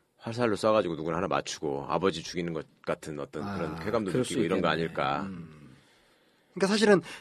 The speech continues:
Speaker 3: 뭐 그 개시 같은 거 아-, 아까 나중에 개똥인데 이것도
Speaker 1: 음.
Speaker 3: 왕하고 딱 직접 만날 게 아니거든요.
Speaker 2: 네.
Speaker 3: 그러니까 이게 모든 역사의 독특한 스캔들은 원인이 있고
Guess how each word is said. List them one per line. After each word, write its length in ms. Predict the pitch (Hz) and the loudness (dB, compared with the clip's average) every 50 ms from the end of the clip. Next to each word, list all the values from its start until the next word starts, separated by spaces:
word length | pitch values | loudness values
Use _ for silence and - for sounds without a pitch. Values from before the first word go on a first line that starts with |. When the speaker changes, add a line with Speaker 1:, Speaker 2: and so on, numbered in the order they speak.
| - | -4
Speaker 3:
뭐 240 | - 156 160 165 160 - - | 4 8 8 10 8 6 6
그 300 | - 170 170 165 160 143 135 - - - - - | 8 10 12 12 12 10 6 0 -8 -18 -8 4
개시 640 | - 170 170 185 196 170 - - 208 202 190 185 170 | 8 12 12 12 12 12 8 8 8 8 8 8 8
같은 300 | 156 143 135 - 156 151 | 6 6 4 4 2 4
거 100 | 143 139 | 6 6
아-, 120 | 120 123 127 - | 6 4 2 0
아까 200 | - 139 - 160 | -4 2 4 4
나중에 200 | 143 127 127 143 135 | 6 6 4 2 0
개똥인데 560 | - 143 139 - 233 220 196 160 127 117 120 | 0 4 8 10 10 10 10 8 6 4 4
이것도 220 | 135 165 170 165 156 | 4 4 4 4 4
Speaker 1:
음. 20 | |
Speaker 3:
왕하고 300 | 117 131 170 196 196 208 | 6 10 10 10 10 10
딱 140 | - 202 - | 6 2 -2
직접 180 | - - - 190 | 4 6 8 8
만날 480 | 147 117 131 180 214 254 277 277 269 | 8 8 6 8 12 12 12 12 10
게 100 | - - | 8 8
아니거든요. 580 | 190 123 135 160 180 165 151 127 104 110 110 113 120 | 8 8 8 8 8 8 8 6 4 2 0 2 4
Speaker 2:
네. 240 | 131 120 104 95 92 90 - - - | 4 4 4 2 -2 -6 -8 -8 6
Speaker 3:
그러니까 80 | - 226 | 8 10
이게 140 | 233 196 220 | 10 10 10
모든 600 | 160 139 165 247 311 285 311 294 277 262 240 190 | 10 12 12 12 12 12 12 10 10 10 12 12
역사의 440 | 160 - - - - 208 202 196 196 - - _ _ _ | 10 10 10 8 10 12 12 12 10 8 0 _ _ _
독특한 380 | - 170 - - - - 226 220 | -8 -8 -6 -4 2 4 4 4
스캔들은 640 | - - - - 240 220 196 202 233 247 214 131 90 - - - - - - - - _ | 4 2 0 2 2 6 8 10 10 10 10 8 6 0 -10 -20 -20 -20 -20 -20 -6 _
원인이 360 | - 156 185 214 262 262 233 180 | 10 10 12 12 12 10 10 8
있고 420 | 135 - - 165 156 127 92 - | 6 8 8 10 10 10 8 4